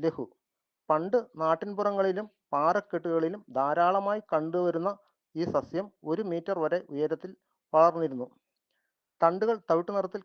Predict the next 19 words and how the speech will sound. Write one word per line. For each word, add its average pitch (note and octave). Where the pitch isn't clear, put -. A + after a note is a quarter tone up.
കാണുന്നു. C3
ഇലയുടെ F#3+
പാർശ്വഭാഗങ്ങളിൽ F#3+
നിന്നും F#3
മുളകൾ E3+
ഉണ്ടാകുന്നതിനാണ് F3
ഇലമുളച്ചി F#3+
എന്ന് F3+
പേര് D#3+
വരാൻ E3+
കാരണം. A2+
ഇതിൻ്റെ G3
നീരാണ് G3+
മരുന്നായിട്ട് E3+
ഉപയോഗിക്കുന്നത്. D#3
തട്ടുതട്ടുകളായിട്ട് F#3+
ഇലകൾ F3+
വളരുന്ന F3+
ഈ D#3+